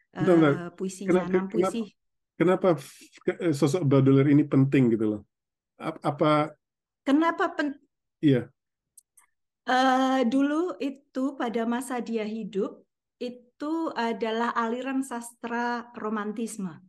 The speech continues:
Speaker 2: Ya,
Speaker 1: Hmm.
Speaker 2: ditandai oleh Victor Hugo dan sebagainya.
Speaker 1: Hmm.
Speaker 2: Eh, masuknya Baudelaire itu di dalam puisi menjadi tonggak simbolisme,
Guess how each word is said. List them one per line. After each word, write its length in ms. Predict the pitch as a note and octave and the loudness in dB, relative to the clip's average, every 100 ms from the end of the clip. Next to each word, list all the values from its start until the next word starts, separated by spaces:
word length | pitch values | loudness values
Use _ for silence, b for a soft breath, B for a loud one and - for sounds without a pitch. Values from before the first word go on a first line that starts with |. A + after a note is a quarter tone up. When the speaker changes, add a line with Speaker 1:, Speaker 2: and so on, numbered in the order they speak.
| _ _ _ _ _ _ _ _ | _ _ _ _ _ _ _ _
Speaker 2:
Ya, 240 | G3 G3 G3 | -8 -6 -8
Speaker 1:
Hmm. 80 | - | -12
Speaker 2:
ditandai 800 | F#3 G#3 G#3+ G3+ G3+ G3 G3 G#3 | -10 -6 -6 -6 -6 -6 -2 -2
oleh 160 | G3 G3 | -2 -6
Victor 400 | G3+ G3 F#3+ F#3+ | -8 -10 -10 -6
Hugo 320 | G#3 G3 G3+ | -8 -4 -4
dan 160 | F#3+ F#3 | -4 -6
sebagainya. 640 | F#3 F3+ F3 F#3 F3+ F3 b b - | -8 -12 -10 -10 -10 -12 b b -10
Speaker 1:
Hmm. 240 | A2+ A2+ B2 | -8 -4 -2
Speaker 2:
Eh, 220 | G#3 G#3 | -2 -2
masuknya 560 | A3 A3 C4+ C4 B3+ A3+ | -4 -6 -8 -6 -4 -2
Baudelaire 560 | G3+ F#3 G3 A3+ B3+ A#3+ | -4 -4 -4 -4 -6 -8
itu 320 | A#3+ A#3+ C4+ | -10 -6 -6
di 160 | A#3+ A3+ | -4 -6
dalam 400 | G3+ G3+ G#3 A3 | -6 -6 -6 -6
puisi 720 | B3 B3 A#3 G3+ G#3+ C#4 E4+ - | -8 -8 -10 -10 -6 -6 -8 -10
menjadi 640 | A3 G3 - - F#3+ G#3 A#3 | -8 -8 -14 -10 -8 -6 -8
tonggak 560 | - G#3+ G#3+ G#3 A3 - _ _ _ _ _ _ _ _ _ | -10 -8 -8 -6 -8 -10 _ _ _ _ _ _ _ _ _
simbolisme, 960 | _ - B3 A3+ A3 B3+ B3+ G3+ F3 | _ -4 0 2 2 0 -4 -8 -10